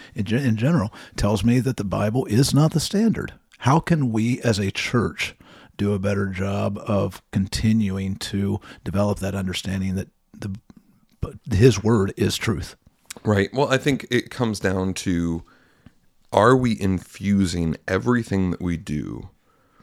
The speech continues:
Speaker 2: with our convictions about Scripture? Its inerrancy, its sufficiency,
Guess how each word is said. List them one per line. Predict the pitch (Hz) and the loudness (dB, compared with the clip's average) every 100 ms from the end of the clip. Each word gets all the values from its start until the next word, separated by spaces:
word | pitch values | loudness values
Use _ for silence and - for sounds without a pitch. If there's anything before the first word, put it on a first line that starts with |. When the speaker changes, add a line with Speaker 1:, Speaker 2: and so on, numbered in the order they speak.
| _ _ | _ _
Speaker 2:
with | 98 98 92 87 - | 2 4 4 2 -4
our | 95 92 | -4 -2
convictions | - 90 85 92 - - 82 80 | -2 -2 0 -2 -2 -6 -4 -6
about | 78 - - | -6 -8 -10
Scripture? | - - - - - _ _ _ _ | -12 -12 -14 -16 -18 _ _ _ _
Its | 90 85 - | -8 -6 -8
inerrancy, | 82 - 78 98 135 - - 202 - - - - - | -10 -8 -2 0 0 -2 -4 -6 -12 -20 -20 -12 -8
its | 87 - - - | -8 -10 -18 -18
sufficiency, | - - - - - - 101 - - 196 | -12 -12 -10 -12 -8 -4 -4 -4 -6 -6